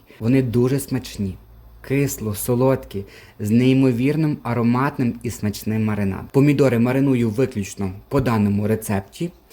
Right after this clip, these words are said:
Всі інші просто відкинув, вони не конкуренти. Для такого рецепту мені потрібно помідори, цибуля,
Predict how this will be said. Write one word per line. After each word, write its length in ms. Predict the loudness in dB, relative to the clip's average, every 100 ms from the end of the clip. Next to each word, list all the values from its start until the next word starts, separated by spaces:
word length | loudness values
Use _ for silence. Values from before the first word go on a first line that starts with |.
| -20 -18
Всі 220 | -6 -2
інші 260 | 0 0 0
просто 460 | 0 2 2 0 -4
відкинув, 640 | -4 -4 0 2 0 -2
вони 420 | -4 0 2 2 -2 -2
не 220 | 0 0
конкуренти. 760 | -2 -2 -2 -4 -6 -8 -12 -18 _ -2
Для 100 | 0
такого 340 | 2 4 4
рецепту 580 | 2 0 0 2 2 0 -2 _ _
мені 240 | 0 2 2
потрібно 540 | -2 -2 -6 -4 -8 -10 _ _ _
помідори, 640 | -2 2 2 2 2 0 -4 -12 _ -4
цибуля, 560 | -2 2 2 2 0